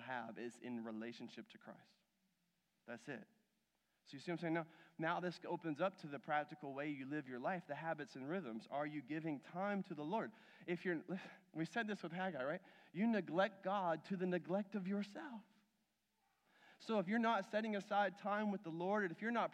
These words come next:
prioritizing his presence, if you're not meditating on the scriptures, you're just neglecting your own well-being. You already said, "My life is hidden with Christ.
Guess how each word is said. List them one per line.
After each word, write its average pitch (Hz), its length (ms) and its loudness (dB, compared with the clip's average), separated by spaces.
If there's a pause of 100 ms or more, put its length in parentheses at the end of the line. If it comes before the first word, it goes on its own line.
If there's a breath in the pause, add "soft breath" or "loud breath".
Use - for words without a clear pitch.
prioritizing 190 680 2
his 175 160 0 (120)
presence, 196 400 0
if 156 140 -8
you're 208 80 0
not 208 220 2
meditating 202 580 0
on 190 140 2
the 160 80 0
scriptures, 202 520 -6
you're 196 80 -4
just 208 280 -6
neglecting 196 600 2
your 190 200 2
own 196 240 2
well-being. 208 640 0 (840 soft breath)
You 214 160 2
already 214 360 8
said, 254 320 4
"My 185 160 6
life 196 340 8
is 208 100 0
hidden 220 380 0
with 220 240 0
Christ. 226 360 6